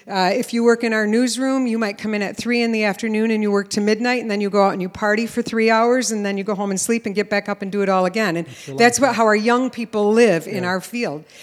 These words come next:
Speaker 1: And you move around a lot, you meet a lot of people, you have no strings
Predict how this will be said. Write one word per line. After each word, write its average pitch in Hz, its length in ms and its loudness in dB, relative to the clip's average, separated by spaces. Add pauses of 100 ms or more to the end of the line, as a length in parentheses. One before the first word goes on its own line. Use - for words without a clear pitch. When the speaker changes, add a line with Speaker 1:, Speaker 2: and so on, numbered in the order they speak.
(140)
Speaker 1:
And 226 140 0
you 226 80 4
move 233 240 4
around 233 360 4
a 262 60 4
lot, 262 360 4
you 214 100 -2
meet 220 160 -2
a 220 40 2
lot 202 200 2
of 196 80 -6
people, 247 280 -4
you 220 180 -2
have 202 280 0
no 202 160 -2
strings 247 720 0